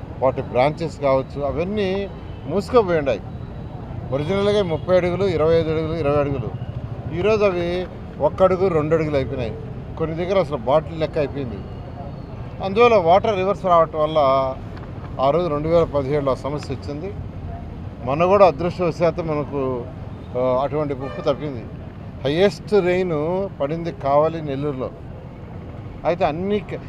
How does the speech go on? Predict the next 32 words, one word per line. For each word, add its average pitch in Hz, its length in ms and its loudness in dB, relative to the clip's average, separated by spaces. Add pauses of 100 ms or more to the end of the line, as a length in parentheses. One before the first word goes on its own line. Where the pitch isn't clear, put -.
(220)
అన్ని 196 400 2
కెనాల్స్లో 175 580 2
సిల్ట్ 160 480 -6
తీయబట్టి 151 400 -2
పూర్తిగా 156 640 0 (320)
మూడు 165 220 4
అడుగులు, 160 360 4
నాలుగు 151 320 2
అడుగులు 151 160 0
సిల్ట్ 156 320 -10
తీయబట్టి 147 400 -4 (640)
ఇబ్బంది 160 280 0
లేకుండా 147 300 2
జరిగింది. 123 400 -4 (800)
అందువల్ల 165 340 2
ఏంటంటే 180 400 0
దానికని 165 420 0
యాభై 143 280 4
కోట్లు 151 320 -4
బడ్జెట్లో 147 500 -2
పెట్టాము, 135 440 -6 (1120)
యాభై 147 300 4
కోట్లు 170 280 -2
బడ్జెట్లో 143 460 -2
పెట్టాం. 156 500 -6 (340)
ఆ 131 40 4
కెనాల్స్ 165 480 2
అన్ని 170 140 0
ఓపెన్ 151 340 0
చేయడానికి 143 420 -2
మార్కింగ్ 139 580 -2
చేశారు, 156 420 -2